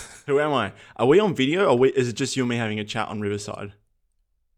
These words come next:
Speaker 1: Uh, we're just having a chat on Riverside.
Speaker 2: Okay.
Speaker 1: We're not live, but we are, we are filming the video, and we may use some of this video to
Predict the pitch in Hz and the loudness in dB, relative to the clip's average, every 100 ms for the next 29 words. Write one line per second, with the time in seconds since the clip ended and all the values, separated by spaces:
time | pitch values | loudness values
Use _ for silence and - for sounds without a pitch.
0 | _ - 110 107 107 117 127 143 147 127 | _ -2 0 2 2 0 0 0 0 0
1 | 107 95 117 104 90 95 98 - 78 95 | -2 -2 -2 -2 -2 -4 -4 -4 -4 -4
2 | 107 135 151 110 104 117 101 - - 127 | -2 -2 0 2 2 0 -4 -10 -4 -2
3 | 123 131 147 135 - - - 117 123 139 | 0 2 2 0 -2 -12 -8 -2 0 0
4 | - 127 131 117 - 95 80 85 80 78 | -2 -2 0 -2 -4 -6 -6 -6 -4 -6
5 | - 90 95 95 101 123 110 120 131 120 | -6 -6 -4 -2 0 0 0 0 0 0
6 | 135 131 107 95 - 85 82 78 80 87 | -2 -2 -4 -6 -6 -6 -6 -6 -8 -8
7 | - 87 85 | -6 -4 -6